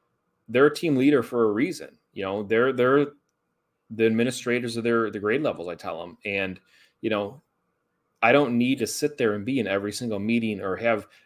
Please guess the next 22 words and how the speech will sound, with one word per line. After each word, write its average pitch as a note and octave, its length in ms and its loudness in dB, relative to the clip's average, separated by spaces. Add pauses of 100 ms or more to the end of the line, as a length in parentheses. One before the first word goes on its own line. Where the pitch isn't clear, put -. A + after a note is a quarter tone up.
(120)
read C#3+ 320 0
the A2+ 100 0
notes B2+ 680 -2
weekly C3 460 0
that G2+ 180 -2
they F#2+ 120 -8
turn G#2+ 300 -8
in. F#2 440 -4
Um, F#2 480 -4 (420)
and C#3+ 80 -12
some F#3 140 4
of G3+ 60 4
the D3 120 8
other F3 120 4
things A2 280 -6
too, D#3 220 0
is B2 120 -4
just, A#2 240 -6 (1800)
I, B2 80 2 (120)
I, G#2 300 -4 (160)
I A#2 100 0
give D#3 640 2